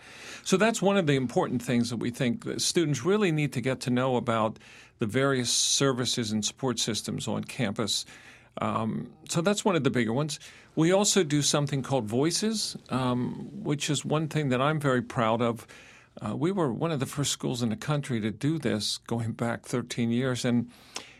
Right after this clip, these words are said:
it's a series of, um, six or eight vignettes, um, that are acted out on stage by the orientation leaders.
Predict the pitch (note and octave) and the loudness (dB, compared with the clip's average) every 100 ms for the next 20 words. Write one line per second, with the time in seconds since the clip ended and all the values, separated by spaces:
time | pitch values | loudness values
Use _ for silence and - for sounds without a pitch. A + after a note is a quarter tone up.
0 | - D#3 D#3 D3+ - F#3 F3+ C#3 C3 B2 | -4 0 2 2 4 6 4 2 2 2
1 | A2 G#2 A2+ G#2+ G#2 - - - - _ | 2 0 2 2 0 -4 -10 -16 -20 _
2 | - - A#2 - F#3+ - C#3 A2+ C#3+ D3 | -18 -8 -2 0 0 0 -2 2 2 2
3 | B2 A2+ C3 C3 C3 B2+ B2 - - - | -2 -2 0 2 2 2 0 -2 -2 -6
4 | - - - - - A#2+ A#2+ A#2+ A#2 B2 | -20 -20 -20 -20 -8 -4 0 0 0 2
5 | B2 A#2 - B2+ B2+ B2+ - D3 D#3+ D#3 | 2 0 -4 -2 0 -2 0 0 2 2
6 | D3 D3+ C#3 B2+ B2+ - D3 B2+ A#2+ - | 4 4 4 2 0 2 2 2 0 2
7 | B2 B2 A#2+ B2+ B2 A#2+ D3+ D3+ C3+ A2 | 2 4 2 4 2 0 -2 0 2 2
8 | G2+ G#2 B2+ - | 2 0 -2 -2